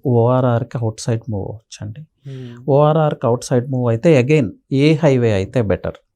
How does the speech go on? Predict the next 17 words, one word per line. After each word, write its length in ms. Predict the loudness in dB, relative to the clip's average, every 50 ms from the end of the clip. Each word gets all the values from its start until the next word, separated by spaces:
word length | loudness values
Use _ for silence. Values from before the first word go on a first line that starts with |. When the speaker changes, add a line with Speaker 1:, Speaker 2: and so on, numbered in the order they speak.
| _ _ _ _ _ _ _ _ _ _ -20 _ -2 0 2
Speaker 1:
లాస్ట్ 260 | 2 2 0 -2 _ -6 -4
టెన్ 160 | -2 -2 -2 -2
ఇయర్స్ 220 | -4 -4 -6 -8 -8 -8
నుంచి 220 | -8 -8 -6 -6 -6 -2
ట్రాక్ 240 | -2 -2 -2 -2 -2 -6
రికార్డు 280 | -6 -4 -4 -4 -4 -4 -6
తీసుకుందాం, 400 | -8 -8 -8 -10 -10 -8 -8 -8 -2 0 2
లేదంటే 280 | 4 4 4 2 2 2 2 4 4
ఓఆర్ఆర్ 420 | 4 6 6 6 4 4 4 2 0
వచ్చినప్పటి 460 | -2 -4 -4 -2 -2 -2 0 0 -2 -2
నుంచి 200 | -2 -4 -4 -6 -4 -2
ట్రాక్ 220 | -2 -2 -2 -4 -8
రికార్డు 260 | -8 -6 -6 -6 -6 -8 -14
తీసుకుందాం. 400 | -14 -12 -12 -12 -12 -12 -12 _ _ _ _ _ _ _ _ _ _ _ _ _ _ _ _ _ _ _ _ 0 2 4
ఓఆర్ఆర్కి 440 | 6 6 6 4 4 2 0 -4 -8
ఇప్పుడు 160 | -6 -4 -2 -2
మనకు 180 | -2 -4 -4